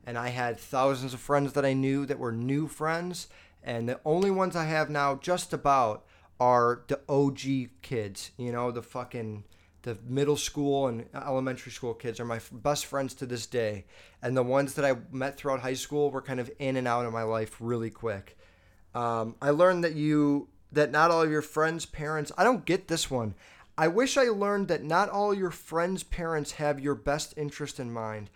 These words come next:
and that some were real evil assholes." Like, that's all he said. So I don't know if, like, his friend's mom, like, tried to fuck him.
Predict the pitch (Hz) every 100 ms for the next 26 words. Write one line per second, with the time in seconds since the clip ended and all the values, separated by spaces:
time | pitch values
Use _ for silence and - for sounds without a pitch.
0 | - - 127 139 - - 170 180 185 170
1 | 135 165 190 180 - 160 165 165 - 135
2 | 139 - 117 107 98 - - - - -
3 | - 156 - _ - 143 175 - - 196
4 | 214 180 - 131 139 180 214 - _ _
5 | _ - - 170 180 196 208 202 190 170
6 | 165 147 - - 160 170 127 120 120 123
7 | 139 170 165 - - 131 - - 165 147
8 | 147 - - 139 139 - 170 190 202